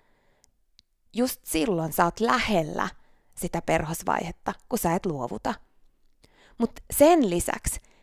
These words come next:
liian moni meistä – jää kiinni siihen yhteen perhosvaiheeseen. Kun totuus on se, että me ihmiset tarvitaan muutosta, me tarvitaan kasvua ja me tarvitaan kehitystä. Sä tarvit muutosta, sä tarvit kasvua,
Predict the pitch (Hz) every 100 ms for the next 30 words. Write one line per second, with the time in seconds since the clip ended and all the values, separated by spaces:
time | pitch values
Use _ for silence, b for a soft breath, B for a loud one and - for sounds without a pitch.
0 | b 254 302 294 214 240 320 247 170 160
1 | 165 - - - b b b 247 240 -
2 | 311 269 190 - 247 226 247 349 359 -
3 | - 175 175 202 180 147 - 165 143 147
4 | - - - - 220 - - - - -
5 | - - - - - 262 294 262 220 190
6 | 196 170 190 269 240 220 196 - b b
7 | - 233 226 175 165 160 170 156 156 170
8 | - 170 175 185 170 - 160 156 185 170
9 | - 143 143 165 170 160 156 160 160 -
10 | - 214 165 160 - - - - b b
11 | - 311 - 320 302 175 151 180 175 151
12 | - - - - b b b 277 - 320
13 | 294 165 156 - 180 160 - - -